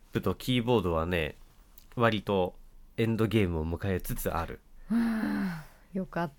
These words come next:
Speaker 2: た。
Speaker 1: あとは、
Speaker 2: 頼むね、もう。
Speaker 1: 今この、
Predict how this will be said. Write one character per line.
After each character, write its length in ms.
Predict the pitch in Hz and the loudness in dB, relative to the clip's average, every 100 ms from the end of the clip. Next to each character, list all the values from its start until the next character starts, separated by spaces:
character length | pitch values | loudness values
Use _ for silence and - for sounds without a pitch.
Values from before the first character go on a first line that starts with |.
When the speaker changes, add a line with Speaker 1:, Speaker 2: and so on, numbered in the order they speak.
| - | -4
Speaker 2:
た。 480 | 165 160 160 170 175 | 0 4 6 6 6
Speaker 1:
あ 60 | 139 | 6
と 140 | 147 | 6
は、 300 | 151 123 - - - | 8 6 4 -8 -10
Speaker 2:
頼 160 | - 190 196 | -2 2 4
む 140 | 202 | 4
ね、 200 | 143 143 | 2 0
も 140 | 156 143 | 0 2
う。 40 | |
Speaker 1:
今 160 | 123 101 | 2 2
こ 140 | 110 | 2
の、 300 | 110 104 | 2 2